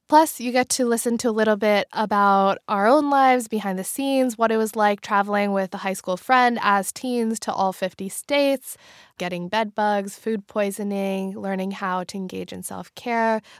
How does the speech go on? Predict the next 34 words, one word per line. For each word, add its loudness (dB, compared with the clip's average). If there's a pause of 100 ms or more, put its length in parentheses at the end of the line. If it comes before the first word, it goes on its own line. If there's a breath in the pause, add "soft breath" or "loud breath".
learning -6
from -8
other -8
activists. -6 (1500)
We 0
were 2
inspired 2
by 2
all 2
of -6
the -6
courageous -4
people 0
from 0
all 4
across -2
the -12
country, -6
starting -2
from -4
our -2
hometown -2 (460 loud breath)
to 0
states -4
nationwide, 0 (360 loud breath)
for -2
sharing 2
their 2
most -2
personal, 0
vulnerable 0
experiences -6
with -6
us. -8